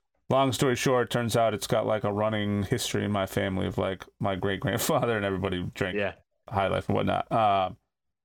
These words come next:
Speaker 1: but in, in Boston, once it became, like, a hipster staple,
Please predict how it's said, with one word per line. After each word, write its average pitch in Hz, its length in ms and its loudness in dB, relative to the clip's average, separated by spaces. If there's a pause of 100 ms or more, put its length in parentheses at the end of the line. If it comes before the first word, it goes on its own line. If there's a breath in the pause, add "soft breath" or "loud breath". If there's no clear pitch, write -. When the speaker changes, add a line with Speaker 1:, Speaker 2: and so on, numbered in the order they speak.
(200)
Speaker 1:
but 139 220 2
in, 123 440 -2 (300)
in 113 120 2
Boston, 131 380 2
once 113 160 -2
it - 40 -6
became, 107 380 0
like, 98 360 -2 (280)
a 98 80 0
hipster 101 680 0 (500)
staple, 110 680 0